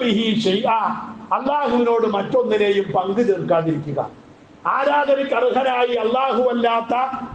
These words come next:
മറ്റെന്തെങ്കിലും ഉണ്ടെന്ന് വിശ്വസിക്കാതിരിക്കുക.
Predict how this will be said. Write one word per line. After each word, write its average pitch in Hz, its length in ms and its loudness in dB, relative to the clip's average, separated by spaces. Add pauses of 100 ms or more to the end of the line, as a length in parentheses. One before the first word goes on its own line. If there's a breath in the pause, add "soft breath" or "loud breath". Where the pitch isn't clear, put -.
മറ്റെന്തെങ്കിലും 247 840 2
ഉണ്ടെന്ന് 247 380 2
വിശ്വസിക്കാതിരിക്കുക. 262 1400 -2